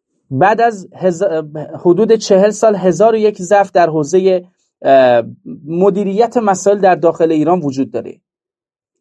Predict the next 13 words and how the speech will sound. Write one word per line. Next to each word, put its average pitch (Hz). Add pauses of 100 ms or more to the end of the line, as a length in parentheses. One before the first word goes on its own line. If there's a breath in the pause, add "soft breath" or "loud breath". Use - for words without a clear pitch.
(120)
تنها 220
اتفاق 233
خوبی 190
که 185
رخ 165
داده 170
که 202
مربوط 170
به 175
جمهوری 151
اسلامی 143
هم 180
نیست، 165